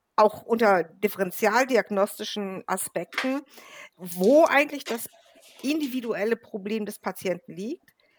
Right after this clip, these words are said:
Ich meine, wir, wir wissen, dass, dass die, die Buckies un-, unser Hauptproblem sind in der P A eigentlich. Also das behaupte ich immer noch, auch wenn Herr Möbius da vielleicht was anderes sagt. Ähm, aber, ähm,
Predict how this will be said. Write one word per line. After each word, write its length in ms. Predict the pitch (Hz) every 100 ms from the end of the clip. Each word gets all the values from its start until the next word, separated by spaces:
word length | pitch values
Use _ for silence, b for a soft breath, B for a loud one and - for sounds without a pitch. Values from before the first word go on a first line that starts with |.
| b
Ich 80 | 220
meine, 160 | 247
wir, 120 | 233 233 -
wir 220 | 233 214
wissen, 280 | 320 - 370
dass, 260 | 285 -
dass 260 | - 254 -
die, 280 | 240 214 190
die 140 | 220
Buckies 460 | 196 208 - 294 -
un-, 160 | 233 - -
unser 240 | 233 233
Hauptproblem 580 | 220 214 - - 170 175
sind 160 | 165 110
in 60 | 151
der 80 |
P 220 | - 185 147
A 180 | 131
eigentlich. 540 | - - - - - -
Also 180 | 160 135
das 140 | 165
behaupte 400 | - 185 180 -
ich 140 | 190 185
immer 200 | 190 170
noch, 180 | 147 -
auch 180 | 170
wenn 120 | 175 190
Herr 160 | 175
Möbius 420 | 185 165 160 160
da 180 | - 151
vielleicht 320 | 147 160 185
was 120 | 185 -
anderes 300 | 175 165 -
sagt. 300 | 180 - B B B B -
Ähm, 340 | 196 190 180 - B B
aber, 400 | - 208 208 196 - b b b b b _ -
ähm, 420 | - 214 202 202